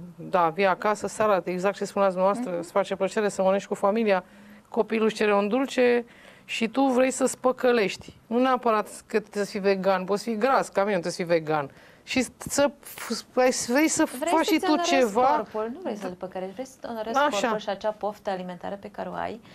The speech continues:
Speaker 2: Și, de exemplu, va-, e vara acum, putem face o înghețată foarte bună. Punem banane la congelator, banane foarte coapte la congelator, le scoatem de la congelator și le amestecăm cu fructele de sezon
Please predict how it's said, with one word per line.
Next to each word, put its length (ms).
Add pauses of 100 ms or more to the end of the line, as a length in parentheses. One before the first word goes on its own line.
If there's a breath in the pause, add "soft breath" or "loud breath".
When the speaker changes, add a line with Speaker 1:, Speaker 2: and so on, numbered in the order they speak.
(300 loud breath)
Speaker 2:
Și, 460 (200)
de 100
exemplu, 460
va-, 340
e 40
vara 340
acum, 400 (100)
putem 260
face 240
o 40
înghețată 680
foarte 380 (100)
bună. 240 (300 loud breath)
Punem 240
banane 380
la 140
congelator, 600
banane 360
foarte 280
coapte 340
la 100
congelator, 720 (340 loud breath)
le 120
scoatem 440
de 80
la 120
congelator 600
și 80
le 60
amestecăm 440
cu 140
fructele 400
de 120
sezon 440